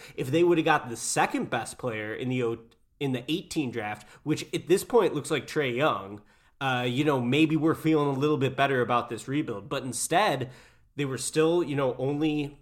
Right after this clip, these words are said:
they only got up to the seventh pick, uh, each of the first two drafts after the Butler trade. This year, dude, right now, they're about the seventh worst team in the league. So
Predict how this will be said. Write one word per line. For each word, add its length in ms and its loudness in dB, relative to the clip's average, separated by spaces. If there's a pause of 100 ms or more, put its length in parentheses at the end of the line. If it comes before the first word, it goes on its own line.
they 120 -4
only 180 2
got 140 4
up 140 0
to 80 0
the 80 -2
seventh 420 0
pick, 540 -4
uh, 320 -4 (100)
each 220 -4
of 40 2
the 80 -6
first 360 -4
two 160 -2
drafts 720 -4 (680)
after 320 -2
the 80 -2
Butler 360 -2
trade. 400 -6 (160)
This 280 2
year, 240 4
dude, 300 2
right 200 2
now, 200 4
they're 160 2
about 240 2
the 80 -8
seventh 360 -2
worst 260 -4
team 180 -4
in 60 -6
the 80 -4
league. 340 -6
So 360 -4